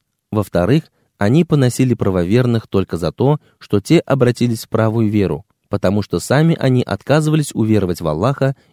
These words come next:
и ненавидели его религию. В-третьих, поношение мусульман относится к тяжким грехам, даже если это касается мирских вопросов.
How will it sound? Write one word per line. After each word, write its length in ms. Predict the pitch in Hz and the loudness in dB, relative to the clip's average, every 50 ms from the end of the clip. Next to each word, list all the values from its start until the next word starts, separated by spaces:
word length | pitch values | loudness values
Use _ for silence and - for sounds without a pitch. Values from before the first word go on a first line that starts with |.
| _ - | _ -2
и 80 | 170 | 2
ненавидели 580 | 170 170 165 156 131 110 120 131 123 127 127 127 | 2 4 4 4 2 2 0 -2 -2 -2 -2 -2
его 300 | 123 113 101 92 98 101 | -2 -2 -2 0 0 0
религию. 560 | 104 101 104 104 90 - - 78 78 78 - _ _ _ _ _ _ | 0 0 -2 -2 -4 -4 -6 -8 -8 -10 -12 _ _ _ _ _ _
В-третьих, 600 | - - - 110 117 143 160 - - 160 147 _ _ _ _ _ _ | -16 -8 -2 2 2 2 4 4 2 0 0 _ _ _ _ _ _
поношение 540 | - 101 110 101 101 - 151 175 180 175 165 | 0 2 2 2 2 2 2 2 4 4 2
мусульман 540 | 156 139 - 117 104 104 113 127 139 - - | 2 2 0 0 0 2 2 2 0 0 -2
относится 540 | - 85 - 101 120 143 - 131 - - 104 | -6 -6 -2 -2 -2 0 -2 -2 -4 -6 -10
к 80 | - | -6
тяжким 420 | - - 139 160 156 - - 131 110 | -2 0 0 0 0 -2 -2 -2 -2
грехам, 480 | 92 87 82 - - 113 139 156 147 - _ _ _ - | -2 -4 -2 0 0 2 2 0 0 -4 _ _ _ -2
даже 300 | - 104 117 113 - 98 | 0 0 0 0 0 0
если 300 | 98 139 170 - 180 170 | 0 0 0 0 -2 -2
это 260 | - - 147 - 143 | -2 -2 -2 -2 0
касается 520 | - 143 131 - 131 120 117 - - 113 | 0 -2 -2 0 0 0 0 0 0 0
мирских 420 | 117 117 113 - - 95 87 - - | 0 0 -2 -2 -4 -6 -6 -4 -4
вопросов. 460 | 95 95 - - 98 85 - - | -4 -4 -2 -4 -4 -4 -4 -8